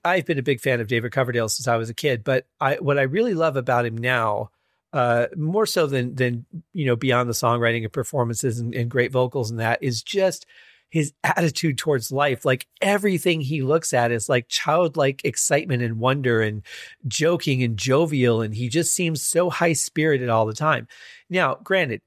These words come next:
this is social media, so we all know how easy it is to make it look like you feel that way when you don't necessarily feel that way.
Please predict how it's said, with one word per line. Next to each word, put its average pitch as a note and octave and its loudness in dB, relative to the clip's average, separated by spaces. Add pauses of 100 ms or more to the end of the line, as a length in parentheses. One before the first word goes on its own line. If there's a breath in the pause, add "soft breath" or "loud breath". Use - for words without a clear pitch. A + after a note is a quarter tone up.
this E3 0
is A#3+ 0
social G#3+ 2
media, F#3 0
so D3+ 2
we C3+ 0
all D3 2
know F3 2
how - 0
easy F3 2
it D3 2
is C3+ 0
to - -4
make C3 2
it - 0
look F3+ 0 (600)
like C3 2
you B2+ -2
feel B2 2
that A#2+ 0
way A#2+ 4
when B2 0
you A#2 -2
don't B2+ 0
necessarily A#2 0
feel B2+ 2
that A2+ 2
way. A2+ 0